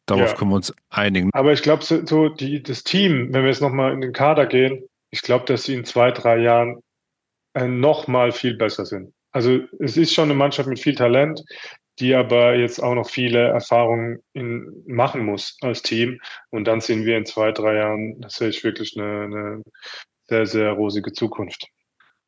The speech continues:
Speaker 1: Und eine Frage an den Chefcoach von der ersten Sieben. Äh, welche Idee hat,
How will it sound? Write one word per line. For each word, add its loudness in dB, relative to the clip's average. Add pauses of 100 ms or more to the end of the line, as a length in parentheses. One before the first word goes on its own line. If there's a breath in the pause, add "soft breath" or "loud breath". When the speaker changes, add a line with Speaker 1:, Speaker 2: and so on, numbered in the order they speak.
(180)
Speaker 1:
Und -2
eine -2
Frage 0
an 0
den 0
Chefcoach -2
von 0
der 2
ersten -2
Sieben. 0
Äh, -2
welche 2
Idee 2
hat, -2